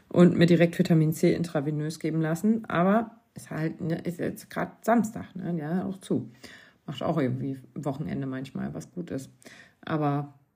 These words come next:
das, damit bin ich sehr gut gefahren. Ich hab das noch jemandem empfohlen und derjenige, der war wirklich sehr, sehr oft krank, hat keine kleinen Kinder mehr, aber war wirklich, hat halt sehr viel Kundenkontakt und, oder beziehungsweise Kontakt zu Menschen. Und, ähm,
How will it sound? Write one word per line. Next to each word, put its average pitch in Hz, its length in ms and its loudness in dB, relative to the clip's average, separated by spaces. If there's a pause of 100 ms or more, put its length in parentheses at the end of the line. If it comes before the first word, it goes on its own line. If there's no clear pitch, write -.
(260)
das, - 360 -6
damit 202 320 6
bin 190 100 6
ich 190 80 10
sehr 180 140 8
gut 170 200 0
gefahren. 196 360 4
Ich 208 100 6
hab 190 100 -2
das 170 140 0
noch 180 100 4
jemandem 185 380 8
empfohlen 196 580 6
und 170 200 2
derjenige, 175 500 6
der 156 140 6
war 151 120 4
wirklich 170 260 2
sehr, 170 380 8
sehr 196 280 6
oft - 220 -4
krank, 214 380 4 (400)
hat - 160 -4
keine 190 240 8
kleinen 208 360 8
Kinder 233 280 6
mehr, 220 280 4
aber 170 200 4
war 156 200 4
wirklich, 202 360 6 (180)
hat 170 180 4
halt 170 140 6
sehr 165 140 6
viel 170 120 4
Kundenkontakt 175 840 6
und, 160 480 2
oder 160 160 8
beziehungsweise 156 560 2
Kontakt - 400 -2
zu - 120 0
Menschen. 170 640 6 (440)
Und, 185 560 10 (100)
ähm, 165 640 8